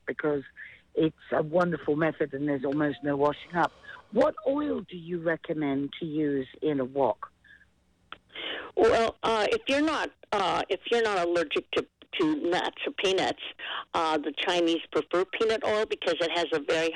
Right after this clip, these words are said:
Speaker 2: high, uh, uh, cooking point, uh, and it, uh, doesn't smoke. But, uh, if you're allergic to peanuts, well, then,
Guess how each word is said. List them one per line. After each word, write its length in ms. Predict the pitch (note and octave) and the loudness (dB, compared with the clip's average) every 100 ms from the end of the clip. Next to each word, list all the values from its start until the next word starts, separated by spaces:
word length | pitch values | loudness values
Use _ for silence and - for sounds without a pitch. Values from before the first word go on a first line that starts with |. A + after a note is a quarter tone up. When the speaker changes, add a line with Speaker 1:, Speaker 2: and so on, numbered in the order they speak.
| - | -2
Speaker 2:
high, 300 | F3 E3 D#3+ - - - - | 0 2 0 -2 -14 -8 0
uh, 340 | E3 D#3 D3+ - _ _ - | 2 4 2 0 _ _ -4
uh, 140 | - - | -2 -2
cooking 480 | - F#3+ - D#3 C#3 - | 0 2 4 4 4 0
point, 320 | D#3+ B2+ - - - - _ - - - | 0 2 0 -4 -10 -10 _ -18 -18 -4
uh, 280 | E3+ D#3+ D#3 - | 0 2 2 2
and 200 | E3+ D#3+ | 4 4
it, 140 | D3 - | 2 0
uh, 240 | E3+ D#3 E3 D#3 | 2 2 0 0
doesn't 340 | E3 - - - - | -2 -2 -6 -6 0
smoke. 380 | F3 D3 - - - - - - - _ | 2 2 0 -8 -12 -14 -18 -18 -20 _
But, 240 | F#3 E3 D#3 - | 2 2 0 0
uh, 60 | F3 - | 0 2
if 140 | E3+ | 0
you're 140 | G3 F3 | 2 2
allergic 400 | D#3+ D#3+ - C#3+ | 2 0 -2 -6
to 80 | D#3 | -6
peanuts, 300 | - D3+ C#3 - | -2 -2 -2 -2
well, 120 | D#3+ | 0
then, 260 | D3+ D3+ | 2 0